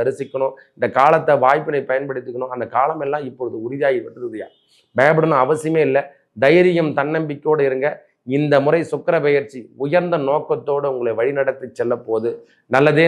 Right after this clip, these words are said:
நடக்க போகுது. செலவினங்கள் சற்று அதிகரிக்கலாம், இல்லைன்னே சொல்லல. இந்த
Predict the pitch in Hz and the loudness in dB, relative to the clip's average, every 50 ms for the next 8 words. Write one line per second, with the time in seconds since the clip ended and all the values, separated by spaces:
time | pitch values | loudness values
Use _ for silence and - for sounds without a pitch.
0 | 160 139 143 143 139 143 127 135 135 135 - - 160 175 185 185 190 185 185 180 | 4 4 2 2 0 -2 -2 -2 -4 -2 0 2 4 4 4 4 4 4 4 2
1 | 180 190 190 180 160 139 - - - 127 123 135 139 147 139 135 135 131 131 123 | 2 2 0 2 0 -2 -2 -4 -12 -12 -10 -6 -4 -4 -4 -4 -6 -12 -12 -12
2 | 117 120 127 135 135 131 - 127 117 113 - _ _ _ _ _ _ _ _ - | -10 -8 -6 -6 -8 -8 -8 -8 -8 -8 -12 _ _ _ _ _ _ _ _ -4